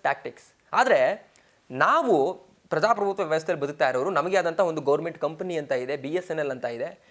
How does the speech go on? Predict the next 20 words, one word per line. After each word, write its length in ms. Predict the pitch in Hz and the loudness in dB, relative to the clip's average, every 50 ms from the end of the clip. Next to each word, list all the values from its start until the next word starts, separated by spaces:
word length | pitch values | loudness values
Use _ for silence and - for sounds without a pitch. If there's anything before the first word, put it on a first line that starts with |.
| _ _ - 175 | _ _ -6 -4
ಇದು 80 | 240 247 208 | -2 0 0
ಮುಂದೆ 160 | 202 196 196 185 | 2 2 2 2
ಬರ್ಬೇಕು. 300 | 160 143 127 123 - - 175 156 | 2 0 0 -2 -4 -4 -6 -6
ಇದು 80 | 165 202 190 196 | -4 -2 -2 2
ಮುಂದೆ 160 | 214 233 254 220 | 2 4 4 4
ಬಂದು 180 | 214 185 143 131 160 175 165 | 2 0 0 -2 -2 -2 -4
ಒಂದಷ್ಟು 300 | 165 180 175 - 214 208 190 | -4 -6 -4 -2 -2 -2 -2
ರೀತಿಯ 140 | 180 202 190 147 | -2 -2 -4 -4
ಬದಲಾವಣೆಗಳನ್ನ 560 | 143 156 170 175 175 175 165 160 156 151 143 - | 0 0 2 2 2 0 0 -2 -2 -2 -4 -4
ತಂದ್ರೆ 220 | 156 147 127 120 120 147 - - _ - 123 | -6 -6 -6 -8 -8 -10 -12 -12 _ -4 -4
ಆವಾಗ 200 | 139 165 170 175 175 135 123 | -2 -2 -2 -4 -6 -4 -4
ಜನ 120 | 135 151 180 214 220 214 - _ _ _ - 156 | -4 -4 -2 -4 -6 -8 -12 _ _ _ -14 -14
ನಿಟ್ಟುಸಿರು 400 | 156 156 185 190 185 185 160 135 | -10 -8 -8 -8 -6 -8 -8 -10
ಬಿಟ್ಟು 180 | 139 135 - 156 160 - - _ - 170 | -10 -10 -8 -8 -8 -8 -12 _ -4 -2
ತಮ್ಮ 160 | 190 220 226 220 | -2 0 -2 0
ತಮ್ಮ 140 | 220 208 202 - | 0 -2 0 0
ಕೈಯಲ್ಲಾಗುವಂತ 520 | 185 185 190 185 180 175 165 165 165 170 160 131 | 2 2 4 2 2 2 2 0 -2 -2 0 2
ಬೆಲೆನ 240 | 143 151 185 196 208 - - | 2 2 2 0 -2 -4 -4
ಕೊಟ್ಟು 220 | 160 151 - 247 277 247 | -8 -8 -2 0 0 0
ಅದನ್ನ 220 | 160 156 160 196 | 0 0 -2 -4